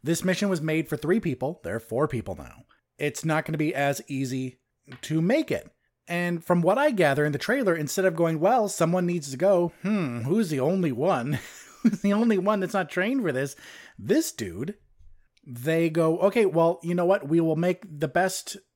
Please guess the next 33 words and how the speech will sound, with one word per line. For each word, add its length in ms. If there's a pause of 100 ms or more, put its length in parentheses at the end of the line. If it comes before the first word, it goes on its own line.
(140)
we 180
will 80
make 220
do 140
with 120
what 200
we 80
can, 320 (340)
even 260
if 120
it's 160
probably 260
gonna 160
kill 260
us. 320 (120)
We 200
probably 440
won't 240
make 200
it, 160
but 200
you 100
know 140
what? 340 (300)
We're 240
gonna 200
do 200
it. 120
We're 220
gonna 260
do 240
our 220
mission." 420